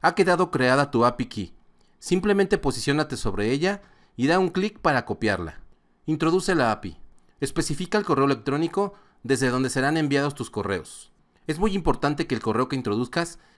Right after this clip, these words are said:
esté autenticado en SendGrid para que funcione correctamente. Puedes activar el check para realizar una prueba después de la compra. De igual manera, puedes hacer una prueba en el check probar para enviar una notificación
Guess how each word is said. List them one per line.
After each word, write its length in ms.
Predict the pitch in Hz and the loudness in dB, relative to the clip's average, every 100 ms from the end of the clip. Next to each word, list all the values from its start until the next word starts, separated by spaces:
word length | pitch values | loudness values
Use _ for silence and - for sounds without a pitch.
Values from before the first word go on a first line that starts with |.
| _ - | _ -4
esté 220 | 131 175 | 0 2
autenticado 580 | 180 180 165 127 135 135 | 2 0 -2 0 2 2
en 80 | |
SendGrid 440 | 131 131 123 170 - | 0 0 0 0 0
para 200 | 131 110 | -2 -2
que 80 | - | -4
funcione 440 | 107 98 123 127 | -6 -4 -4 -2
correctamente. 760 | 107 104 - 104 95 82 69 - _ _ _ | -2 -4 -4 -4 -4 -8 -12 -20 _ _ _
Puedes 280 | - 208 226 | 2 4 4
activar 360 | 220 - 131 135 | 0 -2 0 0
el 100 | 123 | -2
check 280 | - 165 - | -2 -2 0
para 240 | 135 120 | 0 0
realizar 340 | 104 101 113 | -2 -4 -2
una 220 | 117 110 - | -2 -2 -2
prueba 360 | 131 170 190 110 | 0 0 -2 -6
después 360 | 110 - 131 | -8 -2 -2
de 80 | 131 | 0
la 140 | 120 | -2
compra. 400 | - 107 90 80 - _ _ _ - | -2 -4 -4 -10 -14 _ _ _ 0
De 120 | 139 | 2
igual 180 | 143 180 | 4 4
manera, 420 | 175 160 190 190 _ _ _ | 2 0 -2 -8 _ _ _
puedes 260 | - 208 220 | 0 2 2
hacer 180 | 196 180 | 0 2
una 220 | 175 160 | 2 2
prueba 220 | 156 151 | 2 2
en 60 | 143 | 2
el 100 | 110 | -2
check 200 | 143 - | -6 -4
probar 460 | 120 110 156 185 - _ _ - | 0 2 2 0 -10 _ _ 0
para 180 | 143 160 | 2 4
enviar 220 | 170 190 | 4 4
una 140 | 208 | 4
notificación 840 | 190 143 120 120 117 107 147 202 | 2 0 -2 -4 -4 -2 0 0